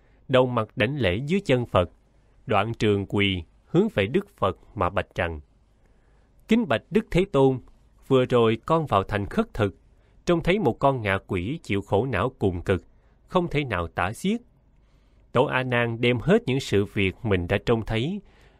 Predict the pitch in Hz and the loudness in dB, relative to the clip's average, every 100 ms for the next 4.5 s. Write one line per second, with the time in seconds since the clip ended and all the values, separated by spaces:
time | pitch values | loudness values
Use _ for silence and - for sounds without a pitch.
0 | _ 117 113 139 143 147 208 - 131 120 | _ -2 0 0 0 0 -2 -2 -2 -2
1 | 117 113 104 95 _ - 90 85 - 131 | -2 -2 -4 -8 _ -2 0 -2 -2 -4
2 | 113 85 76 - _ _ _ _ _ _ | -2 -4 -4 -12 _ _ _ _ _ _
3 | _ _ _ _ - 220 147 110 - 196 | _ _ _ _ 0 0 0 -2 0 -2
4 | - 170 - 131 123 | 0 -2 2 2 2